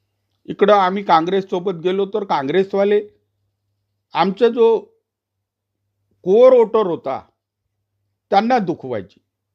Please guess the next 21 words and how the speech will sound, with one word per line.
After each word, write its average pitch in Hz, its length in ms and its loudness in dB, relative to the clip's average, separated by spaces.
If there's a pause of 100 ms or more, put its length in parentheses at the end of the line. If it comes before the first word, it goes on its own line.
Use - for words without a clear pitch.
(400)
सनातन 208 540 2
धर्माच्या 175 520 -2
विरुद्ध, 120 440 -10 (200)
हिंदू 226 380 -2
धर्माच्या 175 580 -2
विरुद्ध, 131 480 -12 (680)
राम 262 320 2
मंदिराच्या 202 600 0
विरुद्ध. 139 500 -10 (760)
आणि 220 160 -2
नंतर 165 480 0 (100)
तर 233 160 0
अशी 220 540 -4
त्यांच्यात 170 280 -4 (120)
कॉम्पिटिशन 185 640 -2
लागली 147 480 -6 (1080)
की 175 60 -4
स्वातंत्र्यवीर 214 840 -2
सावरकर 190 800 -4 (920)
यांना 196 380 -2
अपमानित 208 480 -2